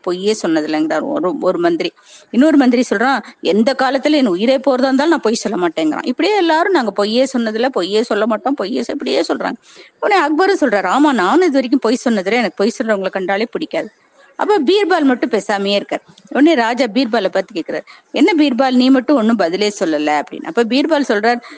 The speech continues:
"யா-, அப்படி நான் சொல்ல முடியாது, ஏன்னா நான் எனக்கு தெரிஞ்சு நிறைய தடவை சின்ன வயசுல இருந்து நிறைய பொய்யெல்லாம் சொல்லியிருக்கேன், அப்படி பொய்யே சொல்லாம ஒரு மனுஷன் இருக்க முடியாது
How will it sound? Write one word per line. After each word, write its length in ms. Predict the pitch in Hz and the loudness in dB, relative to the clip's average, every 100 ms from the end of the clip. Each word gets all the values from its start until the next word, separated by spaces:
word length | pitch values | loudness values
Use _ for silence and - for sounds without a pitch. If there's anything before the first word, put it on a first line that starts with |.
| _ | _
"யா-, 420 | - 165 165 170 175 | -6 -2 -2 0 -2
அப்படி 380 | 185 262 262 | -2 0 2
நான் 220 | 269 240 247 | 2 2 0
சொல்ல 280 | 240 269 | 0 2
முடியாது, 420 | 339 269 226 214 214 | 4 4 2 2 0
ஏன்னா 200 | 185 214 | 2 2
நான் 180 | 311 240 | 2 2
எனக்கு 220 | 190 220 - | 0 -2 -2
தெரிஞ்சு 280 | 208 262 359 | 0 4 4
நிறைய 300 | 240 202 233 | 2 2 2
தடவை 180 | 262 320 | 2 2
சின்ன 280 | 277 277 269 | 2 2 2
வயசுல 240 | 247 220 | 2 0
இருந்து 300 | 226 269 277 415 | 2 2 2 0
நிறைய 220 | 233 240 | 0 0
பொய்யெல்லாம் 400 | 226 247 247 269 | 0 0 0 0
சொல்லியிருக்கேன், 500 | 240 208 185 190 185 170 _ - _ | -2 -4 -4 -2 0 -2 _ -20 _
அப்படி 240 | 202 208 254 | -6 -2 0
பொய்யே 340 | 226 254 311 | 2 4 2
சொல்லாம 340 | 311 277 254 294 | 2 0 4 2
ஒரு 140 | 240 | 2
மனுஷன் 340 | 196 240 254 220 | 0 0 0 -2
இருக்க 160 | 277 | 0
முடியாது 460 | 247 170 156 156 | 0 0 -2 -2